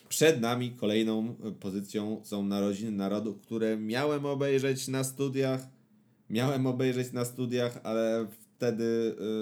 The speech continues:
w-, jakby w, w kwiecie lat studenckich uznałem, że mogę w dużo ciekawszy czas, sposób spędzić sto dziewięćdziesiąt minut. E, no nie by-, pewnie nie spędziłem tego w ciekawszy sposób,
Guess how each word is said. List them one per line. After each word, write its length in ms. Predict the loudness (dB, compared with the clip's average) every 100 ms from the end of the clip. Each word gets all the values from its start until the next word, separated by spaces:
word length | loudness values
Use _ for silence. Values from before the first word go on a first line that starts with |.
| -2
w-, 720 | -4 -10 _ -20 -18 -16 -4
jakby 280 | -2 0 -2
w, 60 | -6 -16 -18 -16 -16 -18 -18 -18 -18
w 240 | -20 -20
kwiecie 360 | -6 -2 2 2
lat 200 | 2 0
studenckich 720 | -8 0 0 0 -4 -10 0
uznałem, 460 | 4 4 2 -2 -2
że 300 | -2 -4 -6 -14 _
mogę 300 | -2 2 2
w 60 | 2
dużo 200 | 0 0
ciekawszy 440 | -2 -4 -4 -4
czas, 440 | -2 -2 -2 -6 -8
sposób 340 | -4 -4 -4
spędzić 560 | -8 -4 -2 -2 -6 -8
sto 200 | -4 -2
dziewięćdziesiąt 640 | 0 0 -2 -2 -6 -4
minut. 300 | -2 -2 -4 -8 -20 -20 _ -14
E, 160 | -8 -4 -2 0 0 0 -2 -4
no 140 | -4
nie 160 | 0 2
by-, 280 | 0 -2 -2
pewnie 260 | -2 0 -2
nie 100 | -2
spędziłem 500 | -2 0 0 0 0
tego 500 | -2 0 0 -2 -6
w 120 | -10
ciekawszy 400 | -6 -6 -6 -8
sposób, 500 | -2 -2 0 -4